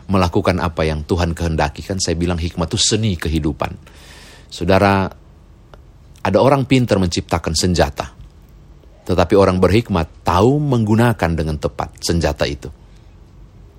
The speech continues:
Ada yang menemukan nuklir, tetapi orang berhikmat tahu menggunakan dengan tepat nuklir itu. Teknologi canggih yang luar biasa, digitalisasi yang hebat,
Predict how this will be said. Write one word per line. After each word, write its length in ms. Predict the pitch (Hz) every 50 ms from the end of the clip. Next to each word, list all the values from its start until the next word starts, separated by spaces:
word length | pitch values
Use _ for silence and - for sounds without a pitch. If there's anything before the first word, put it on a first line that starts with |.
| - - - - -
Ada 160 | - 85 98
yang 160 | 110 120 127
menemukan 560 | 147 143 147 147 160 151 - - 95 85 85 - - -
nuklir, 400 | - 113 104 - - 90 80 69 - - - - - - - - - - - - -
tetapi 240 | 92 85 85 - 101
orang 240 | 101 92 92 92 90
berhikmat 640 | 85 90 85 98 107 - - 90 87 82 - - -
tahu 260 | 85 85 95 117 135
menggunakan 540 | 143 139 131 120 120 117 110 98 - 92 87
dengan 240 | 85 80 78 76
tepat 320 | 76 - 76 - - 73 - - - 98
nuklir 320 | 98 85 - 87 80 76
itu. 240 | - 76 - - - - - - - - - - - - - - - - - -
Teknologi 560 | - 143 139 143 147 156 160 156 147 156 139
canggih 340 | - 143 143 151 147 131 113
yang 160 | 110 98 95
luar 220 | 92 90 85 80
biasa, 420 | 73 78 80 71 71 - - - - - - - - - - - - - - - - - - - - - - - - - - - - - - - - - - -
digitalisasi 880 | 95 104 90 - 101 - - 104 104 104 - - 113 107 - - 110 110
yang 80 | 101
hebat, 340 | 95 95 123 139 135 104 -